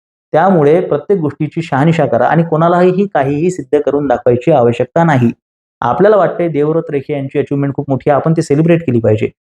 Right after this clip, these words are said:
त्याच्या विरोधात बोलणाऱ्यांना झापडलं पाहिजे. "निघ रे, चल."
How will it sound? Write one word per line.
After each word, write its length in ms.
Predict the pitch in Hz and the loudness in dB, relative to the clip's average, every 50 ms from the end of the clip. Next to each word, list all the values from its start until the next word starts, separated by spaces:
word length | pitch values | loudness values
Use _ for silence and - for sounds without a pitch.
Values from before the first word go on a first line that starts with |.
| _ _ - | _ _ -4
त्याच्या 220 | 143 147 165 170 | -2 2 2 4
विरोधात 220 | 156 156 165 175 | 4 4 4 2
बोलणाऱ्यांना 500 | 165 156 151 156 160 160 165 160 170 185 | 2 2 0 2 2 2 2 2 2 0
झापडलं 420 | 180 175 - - 113 - 160 170 165 | 0 -2 -4 -4 -2 0 2 2 4
पाहिजे. 200 | 147 139 135 139 | 2 2 2 2
"निघ 140 | 165 180 220 | 2 2 4
रे, 220 | 247 254 - - - _ _ _ _ _ - | 2 2 0 -4 -10 _ _ _ _ _ -6
चल." 100 | 165 | -6